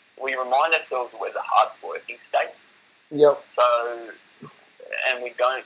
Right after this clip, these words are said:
Speaker 1: sort of rest on our laurels. We, we try and push to get better every year, and every year we do get better. Like, we scored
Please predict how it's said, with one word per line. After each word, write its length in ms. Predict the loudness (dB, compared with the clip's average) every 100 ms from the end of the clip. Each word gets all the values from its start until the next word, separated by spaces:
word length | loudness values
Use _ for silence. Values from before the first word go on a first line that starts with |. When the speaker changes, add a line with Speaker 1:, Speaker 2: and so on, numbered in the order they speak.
| -12
Speaker 1:
sort 180 | -8 -8
of 80 | -8 -4
rest 240 | -2 -2 -4
on 100 | -4
our 140 | -2
laurels. 320 | -2 -2 -4 -10 -20 -20 _ -16
We, 280 | -12 -10 -12 -18 -14
we 140 | -12 -8
try 260 | 0 2 2
and 80 | 0 -12 _ _
push 220 | 0 0 0
to 60 |
get 220 | -2 -4 -2
better 240 | 0 2 0 0
every 220 | -2 -2 -2 -6
year, 140 | -10 -12 -18 -6 -4
and 120 | -2
every 240 | -2 -2 -4
year 100 | -8 -10
we 80 | -8
do 160 | -8 -4
get 160 | -2
better. 160 | 0 0 -2
Like, 100 | -4
we 60 | -8 -10
scored 240 | -8 -8